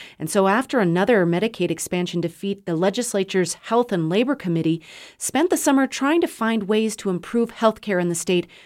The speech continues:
without spending much money. Wyoming Public Radio's Bob Beck reports that committee members tried to be creative,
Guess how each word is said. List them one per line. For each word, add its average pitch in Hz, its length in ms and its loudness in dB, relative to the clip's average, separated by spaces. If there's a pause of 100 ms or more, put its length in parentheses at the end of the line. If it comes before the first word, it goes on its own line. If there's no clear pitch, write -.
(100)
without 226 300 0
spending 208 520 2
much 220 300 -2
money. 175 500 -2 (440)
Wyoming 165 260 -2
Public 180 300 0
Radio's 165 420 2
Bob 170 320 0
Beck 208 260 0
reports 165 520 -4
that 165 200 -2
committee 220 360 4
members 180 400 2 (340)
tried 302 220 2
to - 80 4
be 269 100 4
creative, 190 640 2